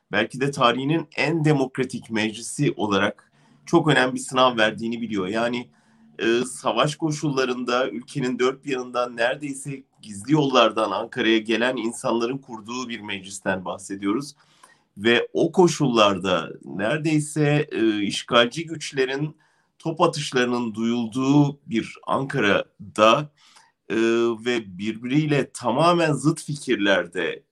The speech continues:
olan insanların bir araya gelip bu ülkenin kurtuluşu için nasıl mücadele verdiklerinin tarihi aslında geçen yüzyıl.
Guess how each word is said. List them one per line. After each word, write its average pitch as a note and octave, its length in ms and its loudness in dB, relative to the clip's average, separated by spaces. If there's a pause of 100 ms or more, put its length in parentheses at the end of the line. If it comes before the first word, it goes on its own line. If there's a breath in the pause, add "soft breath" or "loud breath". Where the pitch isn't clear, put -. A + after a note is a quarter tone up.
olan F#2 300 0
insanların G#2 800 -2
bir C#3 120 -2
araya A#2 280 2
gelip G#2+ 340 -4
bu A#2 140 -2
ülkenin A2+ 460 -2 (520)
kurtuluşu B2 560 -2
için C3 280 0
nasıl C3+ 260 0
mücadele A2 520 2
verdiklerinin A2 640 0
tarihi G2 500 2
aslında F#2+ 340 -6
geçen G#2 400 -4
yüzyıl. F#2+ 460 -2